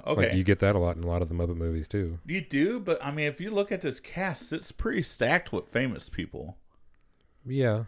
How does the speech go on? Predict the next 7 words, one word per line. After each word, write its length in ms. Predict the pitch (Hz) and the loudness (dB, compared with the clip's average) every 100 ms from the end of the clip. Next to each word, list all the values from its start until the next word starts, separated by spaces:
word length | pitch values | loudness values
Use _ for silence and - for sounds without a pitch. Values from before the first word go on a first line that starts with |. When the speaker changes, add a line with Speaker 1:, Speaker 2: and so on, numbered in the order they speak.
| - | -6
Speaker 1:
You 100 | 156 | 2
got 220 | 185 135 | 4 4
Maya 240 | 127 127 101 | 4 4 4
Rudolph, 580 | 113 147 139 139 135 | 2 2 2 0 -2
you 120 | 123 117 | -2 4
got 420 | 107 107 101 - | 4 4 2 0
Joel 540 | 120 113 110 113 - | 2 6 6 4 0